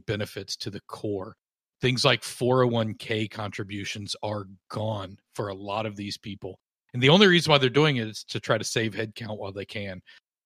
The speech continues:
Um, that's only gonna make it so far because, uh, four oh one K contributions only save so much money. Um, once they actually start not realizing those true, uh,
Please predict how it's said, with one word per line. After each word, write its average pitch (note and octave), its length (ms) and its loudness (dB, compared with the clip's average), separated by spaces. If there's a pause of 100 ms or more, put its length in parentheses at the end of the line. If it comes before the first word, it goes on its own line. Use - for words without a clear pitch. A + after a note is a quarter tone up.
Um, G2+ 440 -2 (480)
that's C3+ 180 4
only D#3+ 140 8
gonna D3 160 6
make C#3 200 4
it - 120 -12
so A2+ 180 4
far G#2 360 0
because, - 540 -6 (440)
uh, A2+ 100 -8 (300)
four D3 260 4
oh C#3 40 6
one C3 140 2
K C3 200 0
contributions A#2+ 760 -2 (100)
only A2+ 260 -2
save A2 340 -2
so A2 140 -4
much G#2 260 -8
money. G2 300 -8 (480)
Um, G2 400 -6 (100)
once B2+ 280 2
they B2+ 120 8
actually A#2 300 2
start A2+ 400 0 (460)
not A#2 240 2
realizing A2+ 720 0 (120)
those A2 280 -2
true, A2 640 -2
uh, G2+ 320 -4